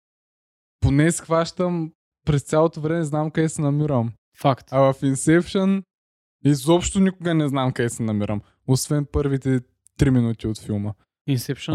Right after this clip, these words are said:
Speaker 2: е
Speaker 1: А,
Speaker 2: тегъв филм.
Speaker 1: Inception, ама е много хубав. Мен много ме изкефи. Аз пак би го гледал, би го препоръчал даже на хора. Обаче то буквално, нали, да кажем тук на зрителите,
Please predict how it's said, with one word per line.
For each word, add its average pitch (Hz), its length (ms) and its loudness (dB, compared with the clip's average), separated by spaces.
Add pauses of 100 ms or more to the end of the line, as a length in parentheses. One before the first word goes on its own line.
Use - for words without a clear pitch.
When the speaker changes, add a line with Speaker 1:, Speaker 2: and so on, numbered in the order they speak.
Speaker 2:
е 113 120 2
Speaker 1:
А, - 20 -2
Speaker 2:
тегъв 110 260 0
филм. 113 160 -6
Speaker 1:
Inception, 123 720 0
ама 135 160 2
е 127 40 2
много 131 200 0
хубав. 120 300 -2
Мен 127 140 0
много 131 160 -2
ме 123 100 -2
изкефи. 107 500 -6 (720)
Аз 123 220 4
пак 123 300 0
би 120 160 -4
го 110 180 -4
гледал, 104 420 -4
би 135 140 -4
го 120 100 0
препоръчал 113 580 -8
даже 107 240 -8
на 104 120 -8
хора. 123 320 -2 (400)
Обаче 135 400 0
то 156 120 0
буквално, 156 640 -6 (160)
нали, 127 220 -6
да 123 120 -6
кажем 123 380 -6
тук - 140 -16
на 117 160 -2
зрителите, 120 800 -2